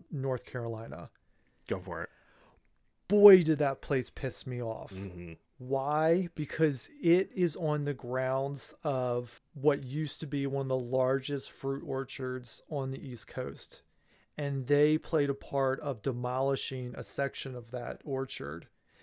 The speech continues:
Speaker 1: so that they could put up their temple to themselves.
Speaker 2: And they have the audacity to call it Orchard Church.
Speaker 1: Yes. I think that, given the resource scarcity issues,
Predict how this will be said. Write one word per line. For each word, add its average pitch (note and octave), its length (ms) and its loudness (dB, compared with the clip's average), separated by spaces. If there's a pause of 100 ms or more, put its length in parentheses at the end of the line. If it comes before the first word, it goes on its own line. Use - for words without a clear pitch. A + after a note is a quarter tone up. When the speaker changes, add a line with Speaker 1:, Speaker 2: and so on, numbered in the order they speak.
Speaker 1:
so D3 140 -4
that A#2+ 220 -4
they C#3+ 200 2
could - 200 -8
put C#3 280 -2
up B2+ 260 0 (340)
their C#3 200 0
temple C#3 560 -4
to C#3 160 -8
themselves. C3 760 -8 (260)
Speaker 2:
And B2 200 -2
they G#2 100 2
have F#2+ 240 -6
the F2+ 160 -6
audacity F2 960 -6
to E2+ 80 -10
call F2+ 300 -10
it E2 160 -10
Orchard - 360 -14
Church. - 540 -14
Speaker 1:
Yes. - 460 -6 (260)
I G3 160 8
think G#3 380 2
that, C3 500 0 (460)
given D#3+ 420 4
the D3+ 80 2
resource C#3 480 -2
scarcity C#3 500 -6
issues, D3+ 540 -4